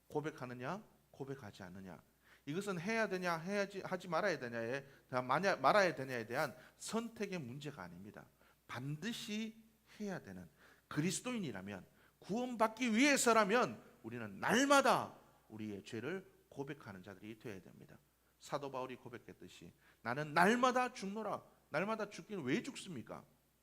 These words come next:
죄에 대해서 죽어야 된다라는 거죠. 날마다 죄에 대해서 우리가 죽을 때 우리는 하나님으로부터 능력받고, 날마다 죄에 대해서 죽을 때 우리 그리스도인들의, 우리가 그리스도인임의, 그리스도인임을,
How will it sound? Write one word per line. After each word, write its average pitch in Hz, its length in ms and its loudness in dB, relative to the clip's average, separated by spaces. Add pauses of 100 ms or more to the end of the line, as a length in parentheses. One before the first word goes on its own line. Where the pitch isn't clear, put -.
(720)
죄에 156 380 -4
대해서 95 300 -10 (100)
죽어야 160 400 -8
된다라는 87 460 -16
거죠. - 240 -20 (540)
날마다 311 580 12
죄에 311 320 10
대해서 381 240 6
우리가 269 240 10
죽을 349 400 10
때 254 640 10
우리는 147 200 -4
하나님으로부터 143 680 -4
능력받고, 139 840 -2 (200)
날마다 302 500 12
죄에 311 280 8
대해서 294 300 6
죽을 349 400 8
때 247 640 10
우리 151 180 0
그리스도인들의, 156 760 0
우리가 170 400 2
그리스도인임의, 156 920 -4
그리스도인임을, 147 800 -2